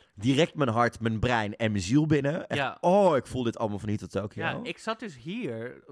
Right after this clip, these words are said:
Speaker 2: we nemen op mijn kantoor, en ik zat die nacht nog te werken, 's nachts hier. En op een gegeven moment was het twaalf uur, dacht ik, oh... Oh, nu, oh, dat is nu. Dan dacht ik, nou kan ik mooi doorwerken. En ik zat hier inderdaad echt zo half zo,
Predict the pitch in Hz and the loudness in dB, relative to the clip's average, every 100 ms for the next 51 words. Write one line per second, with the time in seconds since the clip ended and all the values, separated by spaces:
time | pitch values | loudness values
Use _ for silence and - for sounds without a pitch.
0 | 123 117 123 117 113 113 113 110 104 131 | -20 -14 -10 -10 -10 -12 -14 -14 -12 -10
1 | 113 117 - 151 147 123 123 151 - 135 | -10 -12 -12 -14 -12 -10 -6 -8 -8 -16
2 | - 113 123 170 - - 139 165 - 104 | -14 -6 -4 -4 -8 -16 -12 -12 -14 -18
3 | 101 110 123 143 139 127 117 _ 143 127 | -18 -18 -12 -12 -12 -16 -16 _ -6 -6
4 | 117 - 151 139 - - 233 226 113 - | -8 -14 -16 -18 -20 -10 -8 -8 -10 -16
5 | _ _ _ _ _ _ - 208 143 175 | _ _ _ _ _ _ -8 -8 -6 -8
6 | - 208 117 113 117 143 170 110 104 110 | -2 -2 -2 -8 -12 -10 -10 -10 -14 -14
7 | 123 120 110 - 110 117 120 117 120 117 | -12 -12 -12 -8 -8 -6 -6 -6 -8 -8
8 | - 117 - 151 156 139 139 131 135 147 | -12 -14 -8 -8 -8 -8 -6 -6 -8 -10
9 | 123 135 147 156 131 | -6 -6 -6 -4 -6